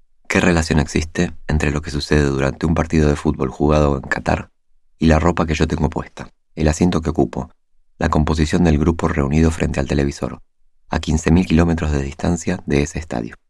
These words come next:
Ninguna. Pero al mismo tiempo no podemos asistir, simplemente asistir inermes, pasivos, a algo que nos importa mucho, sabiendo y aceptando eso, que no tenemos arte ni parte en el asunto. Necesitamos convencernos de que estamos haciendo algo valioso,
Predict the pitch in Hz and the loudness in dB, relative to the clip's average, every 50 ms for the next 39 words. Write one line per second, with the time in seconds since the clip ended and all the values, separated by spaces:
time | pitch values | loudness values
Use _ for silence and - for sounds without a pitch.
0 | _ _ _ _ _ _ - - 82 78 - - 62 - - - _ _ _ _ | _ _ _ _ _ _ -2 0 2 2 2 0 -2 -4 -6 -10 _ _ _ _
1 | _ _ _ _ _ _ _ _ _ _ _ - 98 92 95 107 107 107 98 - | _ _ _ _ _ _ _ _ _ _ _ 0 2 4 4 4 4 2 2 2
2 | 104 104 101 - 107 104 - - 80 82 85 80 87 82 82 80 80 78 73 - | 2 2 2 2 2 0 0 0 0 0 0 0 2 2 2 2 2 2 -2 -6
3 | - - - - 62 62 60 - - - - - - - 78 76 85 78 71 73 | -10 -10 -6 -4 -4 -4 -4 -8 -16 -20 -20 -8 0 0 0 2 2 2 2 2
4 | 71 73 - - 67 - - - - - 76 - - - - 67 69 78 85 85 | 2 0 0 -4 -6 -8 -8 -8 -2 0 0 0 0 -2 -2 0 0 2 2 2
5 | 87 87 87 - - - - - - 80 80 82 85 - - - _ _ _ _ | 2 0 -2 -6 -12 -14 -10 -4 0 2 2 2 0 -2 -8 -20 _ _ _ _
6 | - - 87 90 95 92 85 - 82 80 78 80 76 76 80 80 - 82 82 87 | -2 0 2 4 4 4 4 2 0 0 2 2 2 2 0 0 0 2 2 2
7 | 82 80 - 73 65 - - _ _ _ _ - - 73 78 82 82 82 78 76 | 0 0 -2 -6 -8 -10 -14 _ _ _ _ -2 0 4 4 6 6 6 6 4
8 | 73 76 76 - - 80 80 82 73 65 60 - - 64 - - _ _ _ _ | 4 2 -2 -2 -2 0 2 2 0 0 -2 -6 -12 -16 -16 -18 _ _ _ _
9 | _ _ _ _ - - - 73 76 76 - 78 78 76 73 - - 85 85 82 | _ _ _ _ -10 -4 0 0 0 2 2 2 2 2 2 2 2 0 0 0
10 | 82 - - 69 - - 76 80 80 - 78 71 69 64 65 - - - - 82 | 0 -2 -2 -2 -2 0 -2 -2 -2 -2 -2 -2 -2 -4 -6 -8 -10 -12 -12 -12
11 | - - - - _ _ _ _ _ _ _ _ _ - - 78 82 78 - - | -12 -16 -18 -20 _ _ _ _ _ _ _ _ _ -2 0 0 0 -2 -4 -2
12 | - 101 98 95 92 - 80 78 73 71 73 - - 69 - - - 60 58 - | 0 2 2 2 2 2 2 4 4 4 2 2 0 -2 -2 -2 -4 -6 -6 -8
13 | - - - - - 76 76 - - 76 71 69 - 73 - - 87 80 82 82 | -10 -10 -10 -8 -6 -8 -6 -4 -2 -2 -2 -2 -4 -6 -2 0 2 2 4 4
14 | 80 78 76 71 73 73 73 69 64 - - - - | 4 4 4 2 2 2 0 0 -2 -6 -10 -14 -16